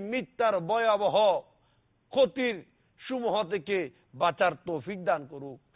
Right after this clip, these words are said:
হাদিস শরীফের মধ্যে বর্ণিত রয়েছে, যা সারমর্মে এরকম, লোকদেরকে হাসানোর উদ্দেশ্যে মিথ্যাবাদীকে আল্লাহ তাআলা যে আযাব দিবে, সে আযাব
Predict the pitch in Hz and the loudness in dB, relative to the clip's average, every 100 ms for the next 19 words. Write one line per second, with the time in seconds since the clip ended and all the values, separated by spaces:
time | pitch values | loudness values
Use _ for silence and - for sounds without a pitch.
0 | _ - 185 214 165 226 220 214 208 214 | _ -8 -6 -6 -2 0 0 -2 -4 -4
1 | 180 214 185 214 220 214 208 202 208 220 | -4 -4 -4 -6 -6 -8 -6 -2 0 0
2 | 160 220 175 - _ 135 190 190 - - | -2 -2 -2 -8 _ -4 2 2 2 0
3 | 220 208 220 202 208 226 233 156 180 143 | 0 0 -6 -6 -4 -2 -2 -2 -6 -6
4 | _ _ _ _ 147 180 180 160 233 202 | _ _ _ _ -8 -6 -4 2 2 2
5 | 226 208 175 196 226 220 214 180 214 180 | -2 -2 -2 -2 -2 -2 -4 -6 -10 -8
6 | 196 208 - 226 202 156 - _ - 165 | -8 -8 -6 -4 -4 -4 -14 _ -14 -10
7 | 202 - 226 220 208 226 175 233 220 180 | -10 -6 -2 0 0 -2 -6 -2 0 -2
8 | _ _ _ _ _ 175 202 208 214 214 | _ _ _ _ _ -8 -4 -2 -2 -2
9 | 214 220 170 214 185 180 185 220 233 190 | -2 0 0 0 2 2 2 2 2 -2
10 | 220 214 185 - _ - 233 220 175 196 | -4 -2 -2 -6 _ -6 -2 0 2 2
11 | 170 - | 2 0